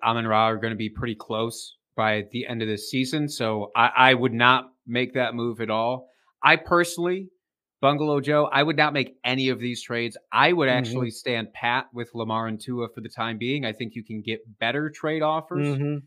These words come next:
Speaker 1: coming out of this, 'cause there's nothing that stands out to me and says you absolutely have to do this. But if I, if I was gonna pick one out of this group, it would be Tua for C D Lamb.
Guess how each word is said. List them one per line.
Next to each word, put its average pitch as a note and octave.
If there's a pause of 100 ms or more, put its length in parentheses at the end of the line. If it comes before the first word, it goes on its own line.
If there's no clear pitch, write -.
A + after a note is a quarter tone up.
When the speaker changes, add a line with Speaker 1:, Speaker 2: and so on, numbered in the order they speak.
(120)
Speaker 1:
coming E3
out D#3+
of D#3+
this, D#3+
'cause C3+
there's B2
nothing C#3
that -
stands A#2+
out A2
to A2+
me A2
and G#2+
says G#2+
you A2
absolutely G2+ (100)
have G2
to A2+
do A2
this. G#2 (360)
But B2
if B2
I, B2 (120)
if C3
I B2+
was C3
gonna G3
pick -
one C#3
out D3+
of D3
this C#3+
group, C#3+
it B2
would C3
be B2+
Tua B2+ (100)
for A2
C A2+
D G#2
Lamb. C3+